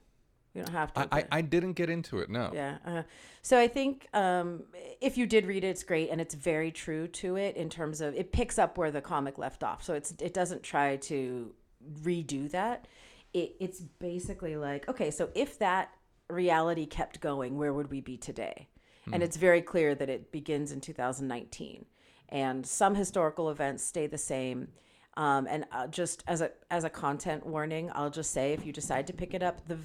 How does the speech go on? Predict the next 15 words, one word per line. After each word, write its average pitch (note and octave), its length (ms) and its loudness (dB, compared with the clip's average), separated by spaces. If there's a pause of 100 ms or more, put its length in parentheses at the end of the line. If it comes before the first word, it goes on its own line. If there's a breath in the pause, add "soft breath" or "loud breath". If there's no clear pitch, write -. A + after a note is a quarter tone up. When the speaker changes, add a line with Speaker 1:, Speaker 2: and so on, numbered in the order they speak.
(200)
Speaker 1:
very D#3 300 2
first E3 340 -4
episode C#3 640 -4
begins C#3+ 720 -4 (480 loud breath)
with, D3 440 2 (100)
uh, B2+ 400 0 (240)
the E3 120 -2
Tulsa C#3+ 460 -2
Race C3 300 -4
Massacre - 800 -8
of, - 640 -12
of, B1+ 380 -10 (100)
um, D#2+ 460 -12 (240)
nineteen D3+ 360 -4
twenty-one, C3+ 640 -6